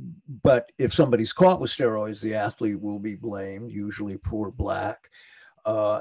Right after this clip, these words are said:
and, you know, Ben Johnson. And, uh, uh, he simply got caught. But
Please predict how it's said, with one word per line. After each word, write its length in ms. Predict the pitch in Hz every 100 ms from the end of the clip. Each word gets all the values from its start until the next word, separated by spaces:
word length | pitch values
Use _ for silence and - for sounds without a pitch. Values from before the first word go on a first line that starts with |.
| -
and, 340 | 117 104 104 110
you 100 | 101
know, 120 | 101
Ben 180 | 107 98
Johnson. 600 | 92 92 98 - 82 135 - -
And, 380 | 110 107 107 - _ -
uh, 400 | 104 101 104 101 _ - - _
uh, 380 | 104 101 101 - - _ _ _ _ _
he 260 | - 135 147
simply 380 | 151 120 -
got 300 | 107 117 113
caught. 360 | - 214 165 - -
But 220 | 120 110